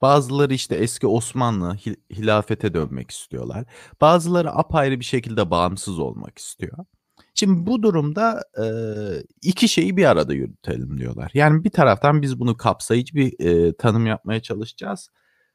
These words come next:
Öbür tü-, aynı zamanda da bu hani etnik bir şey olacak. Ama işte bunun ikinci yarısı, yani hani bunu kapsayıcı bir kimlik yapacağız tartışması ne yazık ki uygulamada pek gerçek değil.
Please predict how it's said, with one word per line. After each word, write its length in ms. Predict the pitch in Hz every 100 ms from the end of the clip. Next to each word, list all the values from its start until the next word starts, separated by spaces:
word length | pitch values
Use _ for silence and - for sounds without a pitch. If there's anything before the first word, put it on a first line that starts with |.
| _ _
Öbür 300 | 160 180 226
tü-, 280 | 190 - 156 _ _ -
aynı 260 | 185 180
zamanda 420 | 151 143 139 151
da 120 | 202 202
bu 140 | 180
hani 120 | 170
etnik 560 | 170 151 - - 135 -
bir 60 |
şey 200 | - -
olacak. 540 | - - - - - _ _ _ _ _ _ _ _
Ama 280 | 190 262 294 - -
işte 440 | 180 - 214 165 - _ _ _ _
bunun 280 | 175 220 226 -
ikinci 480 | 180 - 208 196
yarısı, 480 | 208 156 90 - 71
yani 280 | 78 95 104
hani 180 | 110 104
bunu 120 | 113 -
kapsayıcı 640 | 123 113 - 135 143 170
bir 60 | 143
kimlik 420 | - 120 127 -
yapacağız 540 | 120 95 80 71 -
tartışması 760 | - 139 - - 113 98 87 170
ne 80 | 196
yazık 280 | 190 123 -
ki 80 |
uygulamada 680 | 147 127 123 135 131 127 123
pek 260 | - 151 -
gerçek 500 | 78 78 - 175 -
değil. 260 | 120 -